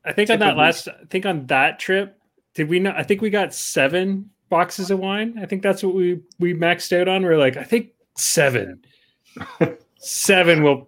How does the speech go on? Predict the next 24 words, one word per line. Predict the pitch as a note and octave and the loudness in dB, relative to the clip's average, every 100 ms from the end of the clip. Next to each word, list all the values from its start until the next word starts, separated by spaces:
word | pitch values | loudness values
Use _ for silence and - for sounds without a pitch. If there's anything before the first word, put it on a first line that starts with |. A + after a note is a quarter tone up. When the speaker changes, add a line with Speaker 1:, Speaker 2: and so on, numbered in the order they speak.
| _ - | _ -2
Speaker 1:
and | G3 G3+ | 0 4
that's | A#3 | 4
like | B3+ A#3 | 4 0
four | - G3 G3 | 4 6 8
liters | F#3+ F#3 F3 - | 8 6 6 4
of, | D3+ D3+ - | -4 -8 -12
of | E3+ D3 _ | -12 -12 _
seven | - - G3+ G#3 A#3 A#3+ A3+ A3 B2+ - _ _ _ _ _ _ - | -10 2 2 2 0 0 -4 -6 -10 -12 _ _ _ _ _ _ -4
for | F#3 | 2
Speaker 2:
Yeah, | E3+ G#3 | 4 4
'cause | A#3 | 2
Speaker 1:
three. | A#3 G#3+ - _ _ _ _ _ _ _ _ - | 0 -4 -12 _ _ _ _ _ _ _ _ -6
Speaker 2:
they're | F3+ G#3+ | -2 4
like | C#4+ - | 2 4
two | A#3+ | -2
liters | A#3 A#3 F#3+ - | 0 0 0 -2
each, | B3+ B2+ - | -4 -4 -6
right? | A#2 D3 A#3 - A#3 | 0 0 -2 0 2
Speaker 1:
Yeah, | F4 D4 C#4+ | 6 8 8
yeah, | G3+ D#3+ - _ | 8 4 0 _
yeah. | B3+ F#3 C3 _ _ _ _ | -4 -4 -4 _ _ _ _
So | - B3 B3 B3 | -4 -2 0 0
we're, | A#3+ A#3 A#3+ | -2 -6 -2
yeah. | A3 B2+ | -4 -4